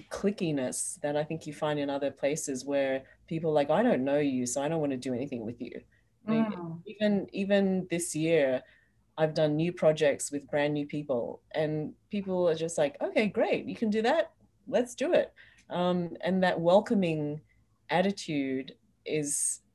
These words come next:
Speaker 1: is, especially on the professional side, I think is amazing. I,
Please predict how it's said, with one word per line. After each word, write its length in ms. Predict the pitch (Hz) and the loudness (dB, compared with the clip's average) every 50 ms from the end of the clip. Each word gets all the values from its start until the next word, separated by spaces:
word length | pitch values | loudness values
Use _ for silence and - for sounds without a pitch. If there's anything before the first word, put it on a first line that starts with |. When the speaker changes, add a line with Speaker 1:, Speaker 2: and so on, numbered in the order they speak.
| _ _ _ - | _ _ _ -8
Speaker 1:
is, 420 | 160 147 139 - - - - - - _ _ _ _ _ _ _ _ _ _ _ - | -8 -8 -8 -8 -10 -12 -14 -14 -18 _ _ _ _ _ _ _ _ _ _ _ -10
especially 380 | 165 - - 196 190 - 220 180 | -10 -4 -4 -4 -2 2 2 2
on 100 | 160 151 | 2 2
the 60 | 143 | 0
professional 500 | - - - - 170 185 - 180 147 139 | -2 -4 -2 -2 -2 -2 0 -2 -4 -2
side, 460 | - 143 127 127 127 123 - - - | -2 -2 -2 0 -2 -2 -4 -8 -8
I 80 | - 156 | -8 -6
think 140 | 156 160 156 | -6 -4 -4
is 160 | 151 147 151 | -4 -4 -4
amazing. 600 | 131 127 127 139 160 160 147 98 - - - 156 - | -4 -2 -2 -2 -4 -4 -6 -8 -8 -8 -8 -8 -4
I, 140 | - 156 - | -2 -2 -4